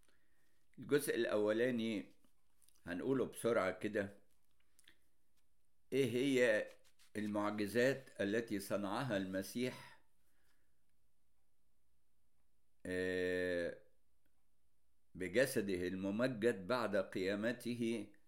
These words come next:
وإلى صعوده إلى السماء. أول معجزة أنه بقى على الأرض بجسده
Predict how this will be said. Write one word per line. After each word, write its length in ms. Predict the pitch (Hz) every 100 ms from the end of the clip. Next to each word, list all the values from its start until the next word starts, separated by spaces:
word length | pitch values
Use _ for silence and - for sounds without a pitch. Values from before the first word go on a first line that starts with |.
| - - - - -
وإلى 440 | - 90 120 113 104
صعوده 400 | - 98 117 101
إلى 220 | 82 90
السماء. 520 | 90 - 78 73 - - - - - - - - - - - - - - - - - - - - - - - - - - 143
أول 320 | 175 156 131
معجزة 680 | 117 120 123 147 147 135 135 - - - - - - - - - - -
أنه 680 | 113 123 147 135 131 117 - - - - - - - -
بقى 540 | - 120 156 135 101 98
على 180 | 104 104
الأرض 520 | 101 - 135 113 82 - -
بجسده 880 | - 98 101 135 135 104 95 95 87